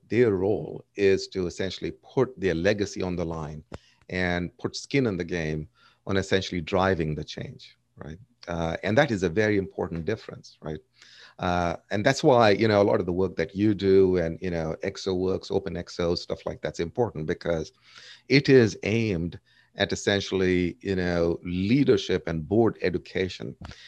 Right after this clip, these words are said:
and having them understand that in the midst of a, an industrial revolution, you cannot delegate this type of transformation, right? It has got to be yours. Yeah.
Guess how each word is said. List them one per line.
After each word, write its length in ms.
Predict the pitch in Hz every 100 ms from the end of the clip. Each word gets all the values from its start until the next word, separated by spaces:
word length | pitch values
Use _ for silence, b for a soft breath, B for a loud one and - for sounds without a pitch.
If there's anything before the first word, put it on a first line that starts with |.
| B
and 160 | 90 90
having 400 | 120 156 131 101
them 200 | 101 95
understand 680 | 101 92 82 - 107 78 78 - b b b _
that 340 | 104 98 95 - _ _ _ _ _ _
in 180 | 151 160
the 80 | 117
midst 320 | 147 165 -
of 180 | 101 -
a, 280 | 95 92 -
an 100 | 98
industrial 460 | 92 95 123 - 90
revolution, 640 | 92 87 90 113 113 82
you 140 | 87 123
cannot 580 | - - 127 143 76 73
delegate 600 | 107 95 78 82 - -
this 180 | 113
type 280 | - 82 82
of 120 | -
transformation, 680 | - 80 - 78 78 78 - _ -
right? 140 | - - -
It 120 | 104
has 140 | 92
got 240 | - 85 -
to 60 | 78
be 120 | 78
yours. 500 | 78 78 - - -
Yeah. 120 | 101